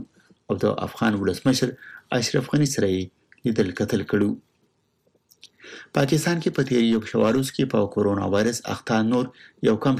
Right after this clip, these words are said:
شپېته کسان مړه شوي دي. د دې سره په ملک کې د دې وایرس نه د ټولو مړو شمېره درې زره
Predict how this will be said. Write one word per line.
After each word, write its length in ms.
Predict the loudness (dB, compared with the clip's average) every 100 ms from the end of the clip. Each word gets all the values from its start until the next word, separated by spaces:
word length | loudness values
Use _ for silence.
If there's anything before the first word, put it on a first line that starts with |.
| -2
شپېته 260 | -4 -2 0
کسان 260 | 0 -2 -2
مړه 140 | -4 -2
شوي 180 | 0 0
دي. 140 | -2 -6 _ _ _ -2
د 80 | 0
دې 100 | 2 0
سره 160 | -2 -2
په 80 | -2 0
ملک 160 | 0 0
کې 120 | 0 0
د 60 | 0
دې 80 | 0
وایرس 280 | 2 0 0 0
نه 60 | -2 -2 -18 -20 0 2
د 80 | 4
ټولو 240 | 4 4 2 2
مړو 140 | 2 0
شمېره 300 | -2 -2 -2 -6 -14 _ -4
درې 140 | 2 2 2
زره 180 | 0